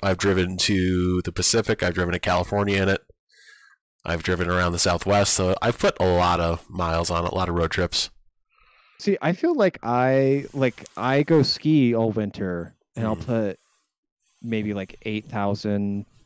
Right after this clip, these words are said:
Speaker 2: at most miles on my car.
Speaker 1: Hmm.
Speaker 2: Like, driving, like, California, Utah,
Speaker 1: Hmm.
Speaker 2: Idaho.
Speaker 1: Oh, I also
Speaker 2: Montana.
Speaker 1: forgot to, I, I do also smuggle, uh, Latina women across the border,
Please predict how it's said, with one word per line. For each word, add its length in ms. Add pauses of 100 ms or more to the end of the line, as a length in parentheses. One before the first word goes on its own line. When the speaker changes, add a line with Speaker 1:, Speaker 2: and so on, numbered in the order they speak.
(420)
Speaker 2:
at 180
most 500 (180)
miles 540 (120)
on 180
my 120
car. 440 (120)
Speaker 1:
Hmm. 160 (220)
Speaker 2:
Like, 200
driving, 540 (480)
like, 220
California, 960 (600)
Utah, 760 (500)
Speaker 1:
Hmm. 160
Speaker 2:
Idaho. 260 (540)
Speaker 1:
Oh, 200
I 180
also 240
Speaker 2:
Montana. 20
Speaker 1:
forgot 480
to, 280
I, 360
I 160
do 300
also 360
smuggle, 640
uh, 200
Latina 400
women 220
across 300
the 80
border, 340